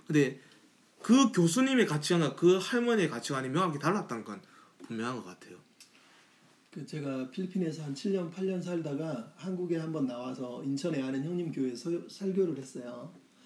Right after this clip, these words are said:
Speaker 2: 그러면서 청년의 수련회도 같이 가고 그 교회 청년회 회장이 또 이렇게 알게 됐어요. 근데 그 친구가,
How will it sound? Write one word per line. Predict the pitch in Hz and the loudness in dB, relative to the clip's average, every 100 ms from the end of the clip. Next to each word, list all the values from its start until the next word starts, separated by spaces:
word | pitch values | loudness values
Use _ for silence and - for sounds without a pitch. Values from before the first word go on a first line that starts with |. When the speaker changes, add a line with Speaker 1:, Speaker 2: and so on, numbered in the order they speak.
| - _ - | -20 _ -8
Speaker 2:
그러면서 | 151 147 | -4 -2
청년의 | 139 202 202 185 | 0 2 2 2
수련회도 | 175 180 190 175 147 | 0 -2 0 -2 -6
같이 | 139 - 143 | -10 -12 -8
가고 | 139 131 151 151 175 - - - - | -8 -8 -8 -8 -10 -16 -14 -14 -12
그 | - 156 | -4 4
교회 | 185 | 4
청년회 | 175 220 226 196 | 6 4 4 4
회장이 | 208 196 170 156 147 123 117 - - - - _ | 2 2 0 0 0 -2 -4 -14 -20 -20 -20 _
또 | 165 156 135 - - _ _ | 0 2 0 -4 -12 _ _
이렇게 | 139 135 | -4 -2
알게 | 131 151 202 | 0 2 4
됐어요. | 160 127 123 120 120 123 120 113 - _ | 2 -2 -4 -6 -8 -10 -10 -12 -18 _
근데 | - 147 156 | -8 -2 0
그 | - | 0
친구가, | - 170 156 147 139 - | -2 0 0 -2 -4 -6